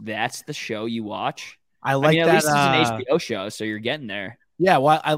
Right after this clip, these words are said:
Speaker 2: I, I like the girl who plays, um, the wife of
Speaker 1: Donatello?
Speaker 2: the guy who's, like, a dickhead. What's her name?
Speaker 1: I, I don't know.
Speaker 2: I don't know. She's gorgeous, like, with the
Speaker 1: Alexandra
Speaker 2: crazy eyes.
Speaker 1: Daddario? Yeah, she's, she's my
Speaker 2: Yeah.
Speaker 1: second wife.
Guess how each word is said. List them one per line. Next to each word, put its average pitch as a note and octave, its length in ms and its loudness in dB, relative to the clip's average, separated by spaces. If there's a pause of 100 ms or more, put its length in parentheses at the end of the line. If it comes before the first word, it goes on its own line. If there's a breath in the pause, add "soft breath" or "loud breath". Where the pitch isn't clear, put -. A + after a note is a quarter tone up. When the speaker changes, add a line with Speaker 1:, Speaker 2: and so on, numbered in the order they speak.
(120)
Speaker 2:
I, C3 240 -8
I C#3 60 -4
like E3 260 -2
the F#3 80 -6
girl C#3+ 300 2
who B2+ 100 -2
plays, B2+ 560 -4
um, A2 580 -6 (560)
the A2 180 -6
wife A2 400 -4
of A2 40 -4
Speaker 1:
Donatello? A#2+ 760 -2
Speaker 2:
the A2+ 100 -8
guy A2 300 -6
who's, G#2+ 120 -10
like, G#2 120 -10
a G2 60 -12 (160)
dickhead. C3 380 -6 (520)
What's C3 180 -6
her C#3+ 40 -2
name? E3 220 -2 (580)
Speaker 1:
I, G2 340 -10
I - 20 -16
don't F#2+ 160 -18
know. F#2+ 100 -18 (500)
Speaker 2:
I B2+ 60 -6
don't B2 80 -2
know. A#2+ 80 -4
She's C3 200 -8
gorgeous, B2+ 500 -2
like, B2 120 -6
with B2 120 -6
the A#2 80 2
Speaker 1:
Alexandra B2 420 2
Speaker 2:
crazy - 20 -2
eyes. C3 280 0
Speaker 1:
Daddario? C3+ 260 4
Yeah, A#2 160 -2
she's, - 420 -8
she's A2 240 -10
my A2+ 100 -4
Speaker 2:
Yeah. A#2+ 80 -6
Speaker 1:
second G#2 200 -8
wife. G#2 380 -8